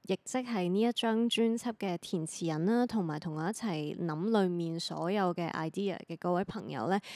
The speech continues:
一齊同我喺呢一張專輯嘅概念啦，嘅文字部分開始同大家拆解下九道痕跡嘅。咁喺請出王樂儀之前呢，不如等我簡單地介紹下九道痕跡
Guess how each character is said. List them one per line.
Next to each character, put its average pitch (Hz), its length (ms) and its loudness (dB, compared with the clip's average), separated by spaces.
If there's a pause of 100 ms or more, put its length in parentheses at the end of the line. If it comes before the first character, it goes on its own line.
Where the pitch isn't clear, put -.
(180)
一 311 80 4
齊 170 400 -2
同 165 280 -4
我 165 260 0
喺 196 360 0
呢 240 80 2
一 247 100 2
張 247 220 2
專 247 180 2
輯 247 60 4 (100)
嘅 190 380 2
概 190 80 6
念 185 240 6
啦， 220 240 2
嘅 208 100 0
文 160 320 0
字 170 260 -2
部 160 200 2
分 160 260 -4
開 208 300 -6
始 190 80 -10
同 165 160 -4
大 147 160 -6
家 175 160 -6
拆 165 320 -6
解 165 220 -4
下 151 340 -4
九 147 240 -2
道 165 220 2
痕 165 220 -8
跡 175 220 -6
嘅。 170 100 -2 (640)
咁 - 100 0
喺 330 140 6
請 196 380 0
出 302 260 2
王 156 260 2
樂 165 200 2
儀 156 260 -4
之 233 180 2
前 202 220 -4
呢， 175 140 0
不 190 80 0
如 175 460 2
等 190 340 4
我 160 340 6
簡 160 240 -2
單 190 240 2
地 175 180 4
介 - 120 -2
紹 160 500 0
下 156 300 -2
九 170 160 2
道 233 180 4
痕 170 220 0
跡 208 100 -2